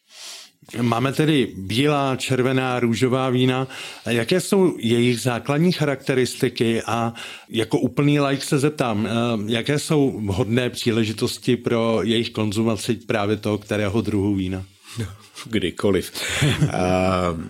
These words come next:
Speaker 2: e, ještě jsme zapomněli na oranžová vína, protože to je v podstatě fenomén poslední doby.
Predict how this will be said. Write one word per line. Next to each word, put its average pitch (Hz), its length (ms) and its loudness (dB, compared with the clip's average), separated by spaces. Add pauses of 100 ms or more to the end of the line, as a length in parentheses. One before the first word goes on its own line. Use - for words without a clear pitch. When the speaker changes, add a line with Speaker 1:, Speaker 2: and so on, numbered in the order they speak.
(240)
Speaker 2:
e, 95 80 0
ještě 95 500 2
jsme 147 160 0
zapomněli 131 460 2
na 143 80 0
oranžová 101 580 2
vína, 90 500 -4
protože 95 480 -2
to - 200 -6
je 90 240 0
v - 80 -12
podstatě - 480 -6
fenomén 95 520 -2
poslední 104 500 -4
doby. 82 280 -2